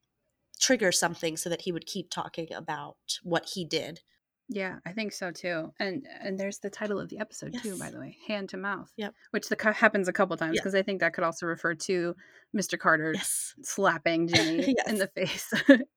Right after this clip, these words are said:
Speaker 2: hand to mouth. And then also when Jimmy was punching that guy in
Speaker 1: Yeah.
Speaker 2: the T V room. There's a lot, there's
Speaker 1: There's
Speaker 2: a
Speaker 1: a
Speaker 2: lot of
Speaker 1: lot.
Speaker 2: hands going to a lot of
Speaker 1: I
Speaker 2: mouths
Speaker 1: always
Speaker 2: in
Speaker 1: like
Speaker 2: this
Speaker 1: when
Speaker 2: episode.
Speaker 1: you can find the episode title, like, why they named it that. That's one of my, like, weird nerdy T V things.
Speaker 2: Right. And it, it,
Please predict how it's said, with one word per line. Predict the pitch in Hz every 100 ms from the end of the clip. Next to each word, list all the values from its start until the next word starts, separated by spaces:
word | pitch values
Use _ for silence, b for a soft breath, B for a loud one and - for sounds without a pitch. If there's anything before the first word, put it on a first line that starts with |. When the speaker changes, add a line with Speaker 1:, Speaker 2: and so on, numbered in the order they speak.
| _
Speaker 2:
hand | 220 233 220
to |
mouth. | 202 175 170 -
And | 247 262 247
then | 247
also | 233 233 240 220 220 - _
when | 226 214 202
Jimmy | 214 214 208 214 -
was | - 208 202 208 -
punching | 220 220 226 214
that | 208
guy | 208
in | 214
Speaker 1:
Yeah. | 233
Speaker 2:
the | 269
T | 233
V | 226 277
room. | 208 151 147
There's | 208
a | 226
lot, | 233 247
there's | 220 254
Speaker 1:
There's |
Speaker 2:
a | 254
Speaker 1:
a |
Speaker 2:
lot | 262 302
of | 240
Speaker 1:
lot. |
Speaker 2:
hands | 247 262 226
going | 226 226
to | 214
a |
lot | 214 202
of |
Speaker 1:
I | 196
Speaker 2:
mouths | 254
Speaker 1:
always | 220 214
Speaker 2:
in |
Speaker 1:
like | 202 202
Speaker 2:
this |
Speaker 1:
when | 214
Speaker 2:
episode. | 202
Speaker 1:
you | 180
can | 202 190
find | 185 175 180 190 190
the | -
episode | 180 - 185 180 170
title, | - 170 175 180 190 -
like, | 170
why | 170 156 165
they | 170
named | 165 156 185
it | 208 214
that. | 220 233 - _ _ -
That's | 180 190
one |
of | 160 185
my, | 165
like, | 165 160
weird | 170 160 160
nerdy | 160 151 156 160 165 -
T | - 170
V | 160
things. | 160 - 190 202 - - - _ _ _ _ 202
Speaker 2:
Right. | 180 175 -
And | 214
it, | 208
it, | 214